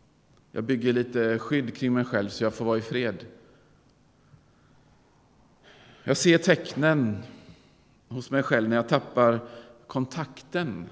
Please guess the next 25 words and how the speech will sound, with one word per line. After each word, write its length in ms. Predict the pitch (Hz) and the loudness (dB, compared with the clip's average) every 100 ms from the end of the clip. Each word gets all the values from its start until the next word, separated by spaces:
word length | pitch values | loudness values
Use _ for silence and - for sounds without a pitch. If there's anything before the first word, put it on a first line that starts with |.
| - - - | -18 -20 -12
med 220 | 117 117 | -2 -2
förlåtelsens 1300 | 113 143 135 127 107 - 113 113 135 117 107 - - - _ _ _ - | -2 -2 0 0 -2 -4 -4 -2 -4 -4 -6 -10 -16 -20 _ _ _ -6
verklighet 840 | 135 131 - 117 139 90 - - - _ _ _ _ _ _ _ _ _ _ | -4 -2 -4 -6 -6 -8 -12 -20 -20 _ _ _ _ _ _ _ _ _ _
och 120 | - | -8
börjar 240 | 117 135 120 | 0 2 4
driva 300 | 127 123 120 | 4 2 2
bort 540 | 151 147 - - - - - - _ | 0 -4 -10 -16 -16 -20 -20 -20 _
från 320 | - 123 117 | -4 0 0
den 120 | 117 | 0
här 160 | 120 110 | 0 -2
generositeten 1040 | - 117 110 113 110 113 117 101 90 82 - - - _ _ | -2 -2 -2 -4 -6 -6 -4 -4 -10 -14 -16 -20 -20 _ _
som 200 | - 110 | -6 -4
jag 80 | |
har 80 | 104 | -4
fått 200 | 104 101 | -6 -10
möta. 380 | 107 98 - 90 - - _ _ _ _ _ _ _ _ _ _ _ _ _ _ _ _ _ _ _ _ _ _ _ _ | -8 -8 -10 -14 -16 -20 _ _ _ _ _ _ _ _ _ _ _ _ _ _ _ _ _ _ _ _ _ _ _ _
Det 100 | - | -10
som 140 | 113 - | -6 0
allt 340 | 160 175 139 | 2 2 0
handlar 360 | 156 135 98 90 | -2 -2 -2 -6
om, 120 | 76 - - - _ _ _ _ _ _ _ _ _ - | -8 -14 -20 -20 _ _ _ _ _ _ _ _ _ -14
det 100 | 110 | -10
som 160 | 127 | -4
är 120 | 113 117 | 0 0
grejen. 680 | 123 139 107 120 156 92 | 2 2 0 0 -4 -6